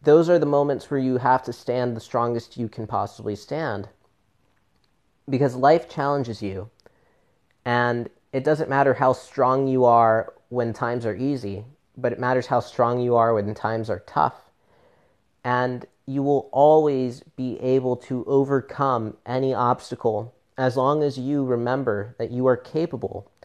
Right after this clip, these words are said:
And that's why I say that you have to believe in yourself and know that you are worthy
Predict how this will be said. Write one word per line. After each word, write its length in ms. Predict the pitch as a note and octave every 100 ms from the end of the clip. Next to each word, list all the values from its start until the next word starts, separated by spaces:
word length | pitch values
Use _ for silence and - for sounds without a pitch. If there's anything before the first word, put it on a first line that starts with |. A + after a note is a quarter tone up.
| _ _ -
And 160 | C3
that's 200 | C3 C3+
why 300 | D#3+ D3 C#3 - _
I 160 | C3 B2+
say 460 | B2+ - C#3+ C#3+ B2+
that 160 | A#2
you 140 | A#2+ A2+
have 240 | B2 C3
to 80 | -
believe 420 | A#2 A2 B2+ C3+
in 100 | B2+
yourself 440 | A2+ - G#2 G2+ - _ _ _ _ _
and 160 | B2+ B2+
know 180 | C3 C3+
that 140 | B2+
you 140 | A#2 B2+
are 180 | C3+
worthy 480 | B2+ C#3 D3+ C3+ -